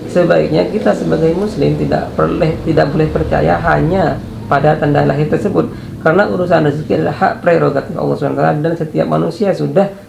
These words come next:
ditetapkan kadar rezekinya sejak lahir, dan kita sudah di dun-, eh, di dunia ka-, di apa? Dijamin kadar rezekinya oleh Allah Subhanahu wa taala. Ber-, tentu saja, eh, rezeki itu apa yang nggak, yang akan kita,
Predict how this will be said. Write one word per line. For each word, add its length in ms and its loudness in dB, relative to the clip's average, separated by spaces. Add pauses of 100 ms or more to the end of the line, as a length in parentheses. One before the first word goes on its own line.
(100)
ditetapkan 880 -2
kadar 240 0
rezekinya 560 -2
sejak 240 0
lahir, 320 2
dan 160 0
kita 240 0
sudah 240 -2
di 100 -2
dun-, 220 -2 (400)
eh, 320 4
di 80 2 (100)
dunia 240 2
ka-, 220 0
di 240 -2
apa? 400 -4 (240)
Dijamin 480 2
kadar 240 2
rezekinya 560 0
oleh 80 -2
Allah 160 -2
Subhanahu 320 -6
wa 80 -6
taala. 320 -4 (720)
Ber-, 240 2 (160)
tentu 240 -6
saja, 560 2 (160)
eh, 160 4
rezeki 280 2 (120)
itu 160 0
apa 240 2
yang 160 2
nggak, 120 -2 (120)
yang 240 2
akan 160 2
kita, 160 0